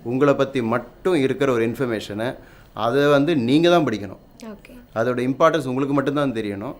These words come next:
Speaker 1: So நீங்க என்ன சொல்லணும்னா, நான் என் ஜாதகம் எப்படி இருக்குன்னு நான் தெரிஞ்சுக்கிறேன். இப்ப மொபைல் நம்பர் கேட்டா,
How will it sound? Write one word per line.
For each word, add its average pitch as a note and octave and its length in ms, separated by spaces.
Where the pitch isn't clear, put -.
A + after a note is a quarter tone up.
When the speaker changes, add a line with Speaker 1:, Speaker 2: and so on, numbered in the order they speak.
Speaker 1:
So B2 160
நீங்க C#3 280
என்ன D#3+ 140
சொல்லணும்னா, C#3+ 440
நான் C#3 460
என் C#3 240
ஜாதகம் C3 340
எப்படி B2 220
இருக்குன்னு B2+ 300
நான் A2 120
தெரிஞ்சுக்கிறேன். G#2+ 320
இப்ப G#2+ 200
மொபைல் C#3+ 280
நம்பர் C#3 260
கேட்டா, A#2+ 480